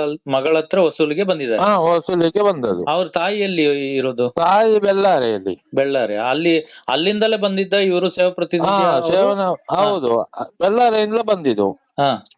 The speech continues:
Speaker 2: ಬೆಳ್ಳಾರೆಯಲ್ಲಿ ಬಂದು ಉಬ್ಬಾಳಕ್ಕೆ ಬಂದು,
Speaker 1: ಹ್ಮ್.
Speaker 2: "ನೀನ್ ಯಾಕೆ ಬಂದದ್ದು? ಉಬ್ಬಾಳಕ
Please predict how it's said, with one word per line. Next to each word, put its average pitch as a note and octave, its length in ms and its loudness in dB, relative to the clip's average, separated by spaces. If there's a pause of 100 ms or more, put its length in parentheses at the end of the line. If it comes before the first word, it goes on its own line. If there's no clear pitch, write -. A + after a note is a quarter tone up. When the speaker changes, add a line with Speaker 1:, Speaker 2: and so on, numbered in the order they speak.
(160)
Speaker 2:
ಬೆಳ್ಳಾರೆಯಲ್ಲಿ A#3 520 2
ಬಂದು A#3 460 4
ಉಬ್ಬಾಳಕ್ಕೆ A#3 500 2
ಬಂದು, A3 440 2
Speaker 1:
ಹ್ಮ್. - 480 -12
Speaker 2:
"ನೀನ್ A3 260 2
ಯಾಕೆ A#3 300 2
ಬಂದದ್ದು? G#3 420 0
ಉಬ್ಬಾಳಕ G#3 440 2